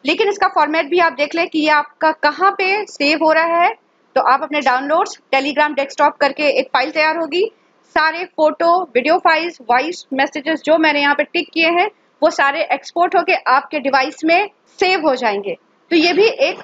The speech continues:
बहुत अच्छा feature है। उसके बाद leave channel है, ये आपका channel है तो आप इसको leave मत कीजिए। अगर आपको नहीं चलाना है तो आप इसको delete कर दीजिए। बंद करना है तो आप delete कीजिए, और अगर आप किसी और को देना चाहते हैं तब आप इस channel को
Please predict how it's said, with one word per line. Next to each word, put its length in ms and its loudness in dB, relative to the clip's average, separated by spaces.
बहुत 420 2
अच्छा 280 0
feature 360 -2
है। 140 0
उसके 260 0
बाद 220 0
leave 260 0
channel 400 -2
है, 160 2
ये 100 0
आपका 260 -2
channel 360 0
है 60 2
तो 100 0
आप 140 0
इसको 160 -4
leave 280 0
मत 200 0
कीजिए। 220 -2
अगर 220 2
आपको 260 -2
नहीं 260 0
चलाना 360 0
है 160 -2
तो 100 -2
आप 100 0
इसको 140 -2
delete 320 -2
कर 140 0
दीजिए। 320 -4
बंद 200 0
करना 220 0
है 100 0
तो 100 0
आप 200 2
delete 320 -4
कीजिए, 300 0
और 220 2
अगर 260 0
आप 180 0
किसी 240 -8
और 260 4
को 120 -4
देना 260 0
चाहते 280 -2
हैं 160 -2
तब 140 2
आप 180 0
इस 80 -12
channel 280 -2
को 120 -4